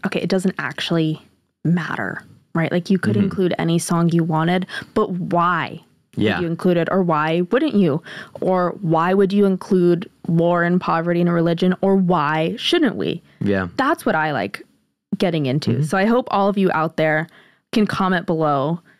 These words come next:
Speaker 1: just kind of your general thoughts on that, 'cause that's where I think the actual learning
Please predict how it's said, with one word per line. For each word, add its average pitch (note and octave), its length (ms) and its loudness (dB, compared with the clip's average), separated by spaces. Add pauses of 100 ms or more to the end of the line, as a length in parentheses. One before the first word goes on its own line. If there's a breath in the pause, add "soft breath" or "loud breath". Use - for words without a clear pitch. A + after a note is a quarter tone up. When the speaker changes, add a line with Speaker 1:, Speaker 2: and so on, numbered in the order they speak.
Speaker 1:
just - 340 -2
kind G#3+ 180 0
of F3+ 140 0
your F3+ 120 2
general D#3+ 300 0
thoughts D3+ 360 -2
on D#3 100 2
that, C#3 200 -2
'cause E3 180 -2 (600)
that's B3+ 240 0
where A3+ 140 2
I F3+ 140 0
think F3 400 -2 (180)
the F#3 180 2
actual D#3+ 440 -2
learning D#3 540 2